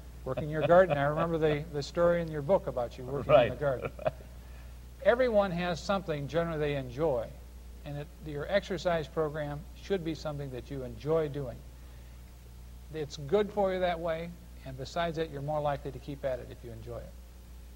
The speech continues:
Speaker 2: Thank you. I take, uh, I take my summer.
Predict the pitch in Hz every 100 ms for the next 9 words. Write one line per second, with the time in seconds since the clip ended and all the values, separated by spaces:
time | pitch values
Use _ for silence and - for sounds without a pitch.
0 | - 113 110 104 123 147 143 113 - 104
1 | 95 110 139 143 123 117 117 - 170 160
2 | 85